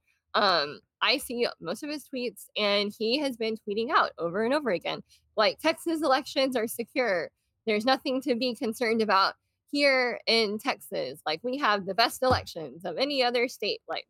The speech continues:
blah, blah, blah. You know, like, really, like, not buying, not playing into what the other G O P members, even here in our own state, obviously, Ted Cruz being one of them, um, not playing into this whole, like, conspiracy about election fraud.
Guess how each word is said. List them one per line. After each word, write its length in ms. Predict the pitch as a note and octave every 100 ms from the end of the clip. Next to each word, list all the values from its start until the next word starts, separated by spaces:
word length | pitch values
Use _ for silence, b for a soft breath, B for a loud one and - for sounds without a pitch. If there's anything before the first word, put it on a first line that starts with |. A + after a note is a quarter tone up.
| -
blah, 180 | G#3+ G3
blah, 160 | F#3+
blah. 300 | - D3+ E2 F2
You 100 | G#3
know, 80 | G3+
like, 160 | D#3 A2
really, 420 | A#3 C4+ B3+ B3+ _ _ _ -
like, 240 | A3 F#3 - _
not 360 | G3 G#3 A#3 A#3+ G3+
buying, 380 | G#3 G3 G3 F3
not 260 | A#3+ B3+ -
playing 260 | B3 A3 G3
into 420 | G3 A3 A3+ - G#3
what 300 | F#3+ F3+ D3+ - -
the 140 | G#3+ -
other 240 | G3+ G#3+ G#3+
G 200 | G#3 D#3+
O 60 |
P 160 | E3+ A#4 A#4+
members, 380 | G3 F#3 G#3 G#3
even 340 | C4 A#3 A3+ A#3
here 160 | A3+ F3
in 80 |
our 120 | E3+ C3+
own 160 | F3
state, 280 | - B3 A#3+
obviously, 580 | - F#3 F3+ E3+ E3 C#3
Ted 180 | E3 - -
Cruz 180 | F#3+ F#3
being 140 | E3
one 140 | F3+
of 80 | G#3
them, 180 | E3+ F#3 - _ _ -
um, 300 | G3 D#3+ D#3
not 220 | C4+ A#3+
playing 200 | - C4 -
into 240 | A3 -
this 180 | G#3 G3+ -
whole, 200 | F#3 F3+
like, 200 | F3+ - _ _ -
conspiracy 680 | A#3 - - A3+ A3 - F#3
about 280 | E3 E3 -
election 500 | F3+ F#3 B3+ - F#3+ -
fraud. 300 | B2 B2+